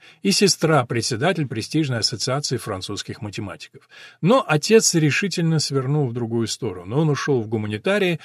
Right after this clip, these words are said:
учился на одном курсе с Жан-Полем Сартром в высшей нормальной школе. Потом преподавал древнегреческий, латынь и французскую литературу, свободно говорил по-немецки, увлекался немецкой словесностью. И, между прочим, провел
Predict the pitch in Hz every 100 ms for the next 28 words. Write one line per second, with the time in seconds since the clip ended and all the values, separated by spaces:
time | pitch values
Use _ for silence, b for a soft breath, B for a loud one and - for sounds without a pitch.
0 | B B 165 165 220 220 - 131 104 101
1 | 113 113 - 180 185 - 147 B B -
2 | 110 156 135 - 117 104 - 151 170 160
3 | 143 135 B - 110 165 170 - 156 131
4 | 127 127 120 - 107 90 82 B B B
5 | - 156 151 165 127 131 131 110 117 101
6 | 95 135 143 151 135 - 90 90 147 135
7 | - 98 - 107 - 95 98 95 95 196
8 | 180 156 B B - 190 214 160 117 117
9 | 117 107 - 123 147 202 180 - 156 B
10 | B 113 123 139 190 165 - 107 120 120
11 | - 113 104 98 85 - - - - _
12 | b b b 240 233 202 175 160 185 -
13 | 196 165 147 113 139 180 180